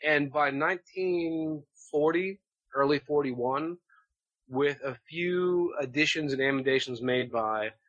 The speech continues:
the writers of the radio show, which was syndicated across America, and the, uh, Fleischer Brothers cartoon series, the character we know is there.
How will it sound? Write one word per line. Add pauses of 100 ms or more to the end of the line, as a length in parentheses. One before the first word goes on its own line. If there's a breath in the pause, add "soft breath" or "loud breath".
(240 soft breath)
the
writers
of (360)
the
radio
show, (540)
which
was
syndicated
across
America, (140)
and (140)
the,
uh, (380)
Fleischer
Brothers (220)
cartoon
series, (600)
the
character
we
know
is
there.